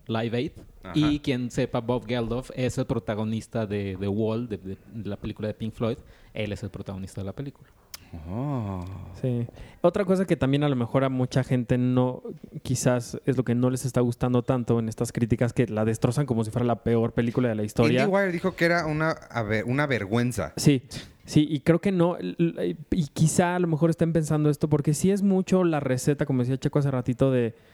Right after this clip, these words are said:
Speaker 3: una biopic. O sea, ya viene un personaje, de repente dice, "Oh, eh, pero ¿qué tal que si empezamos a tocar el piano así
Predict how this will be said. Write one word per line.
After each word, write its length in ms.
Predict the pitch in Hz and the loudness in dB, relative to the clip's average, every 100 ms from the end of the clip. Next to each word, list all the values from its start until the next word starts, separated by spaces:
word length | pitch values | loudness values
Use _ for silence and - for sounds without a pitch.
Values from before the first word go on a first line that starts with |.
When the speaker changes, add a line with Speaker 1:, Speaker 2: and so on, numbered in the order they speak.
| - | -8
Speaker 3:
una 180 | 147 147 | 0 2
biopic. 460 | 139 135 147 - - - | 4 2 0 -4 -8 -8
O 100 | 135 | -2
sea, 220 | 135 127 - - - - _ _ _ _ - 156 | 0 -2 -4 -20 -20 -20 _ _ _ _ -6 0
ya 160 | - - | 0 0
viene 420 | 208 185 160 190 185 | -12 -4 2 4 4
un 100 | 185 | 0
personaje, 600 | 180 233 302 285 294 277 | 0 0 0 0 2 2
de 100 | 190 | 2
repente 360 | 170 196 190 | 2 0 2
dice, 240 | 185 170 - | 0 -2 2
"Oh, 400 | 226 247 220 170 | 2 4 0 -2
eh, 180 | - 185 165 | -2 -4 0
pero 200 | 196 190 | 0 0
¿qué 100 | 240 | -2
tal 220 | 262 262 | 0 0
que 120 | 254 | -2
si 100 | - | 0
empezamos 480 | 190 151 185 208 208 | 2 2 0 0 0
a 60 | 175 | -2
tocar 260 | 196 196 | -2 0
el 140 | 190 - | -2 0
piano 320 | 208 190 180 | 0 2 0
así 380 | 160 202 233 | 0 -2 -4